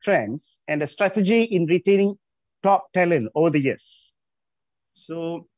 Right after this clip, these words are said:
Speaker 2: <clears throat> uh, what happened previously, I mean, in terms of hiring trends or how do,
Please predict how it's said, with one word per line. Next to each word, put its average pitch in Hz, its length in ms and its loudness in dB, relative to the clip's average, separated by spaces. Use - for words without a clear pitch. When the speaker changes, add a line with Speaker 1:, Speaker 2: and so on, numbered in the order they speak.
Speaker 2:
<clears throat> - 1200 -6
uh, 143 320 -8
what 156 320 -8
happened 185 360 -8
previously, 143 680 -10
I 120 60 -8
mean, 127 400 -6
in 123 180 -10
terms 135 220 -12
of 120 140 -14
hiring 123 600 -12
trends 104 580 -12
or 107 320 -12
how 127 240 -10
do, 127 220 -10